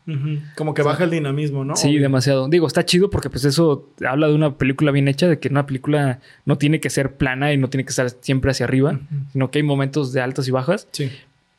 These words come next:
Speaker 2: Pero creo que ese es el problema, porque abusaron mucho del, de, de las transiciones, ¿sabes? O sea, hay, hay momentos en los que decía como que, "Güey, no mames, parece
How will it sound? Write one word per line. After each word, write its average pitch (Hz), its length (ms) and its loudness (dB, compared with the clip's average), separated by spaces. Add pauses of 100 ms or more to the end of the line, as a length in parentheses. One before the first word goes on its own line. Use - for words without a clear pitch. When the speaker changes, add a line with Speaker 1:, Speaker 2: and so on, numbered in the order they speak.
(240)
Speaker 2:
Pero 156 260 2
creo 170 160 2
que 190 80 -2
ese 185 120 2
es 170 80 4
el 180 120 4
problema, 147 540 2 (140)
porque 151 240 0
abusaron 160 480 0
mucho 165 280 2
del, 147 280 2
de, 120 560 -2
de 135 160 0
las 123 140 0
transiciones, 123 600 -2 (520)
¿sabes? 151 280 2
O 147 60 4
sea, 135 440 0
hay, 143 220 2
hay 147 80 2
momentos 175 280 2
en 190 40 2
los 160 60 0
que 151 80 -2
decía 139 200 -4
como 143 160 -6
que, 123 120 -10
"Güey, 160 200 -4
no 160 100 -4
mames, 170 240 -2
parece 139 380 0